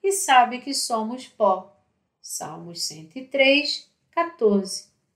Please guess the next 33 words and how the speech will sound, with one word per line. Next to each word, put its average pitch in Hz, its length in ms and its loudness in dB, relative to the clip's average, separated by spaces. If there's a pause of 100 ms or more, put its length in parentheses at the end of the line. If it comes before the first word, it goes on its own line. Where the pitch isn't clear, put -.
(640)
É 180 120 -4
como 175 420 -12
um 180 40 -12
vapor 254 600 6
que - 140 -12
aparece 208 720 2
por 185 160 -10
um 311 200 -8
tempo 277 520 -4 (320)
e 359 240 2
então 359 260 2
some, 262 600 0 (260)
porque 370 340 2
ele 240 420 6
é 202 140 6
incompleto. 202 960 -2 (2250)
A 320 160 4
carne 226 500 2
de 208 120 -6
um 226 40 -6
nascido 226 560 -2
de 240 180 -10
novo 165 400 -6
e 170 40 -10
de 170 180 -8
uma 269 220 -2
pessoa 180 500 -6
que - 180 -8
não 269 260 0
é 233 100 0
nascida 185 500 -6
de 170 140 -12
novo 165 520 -10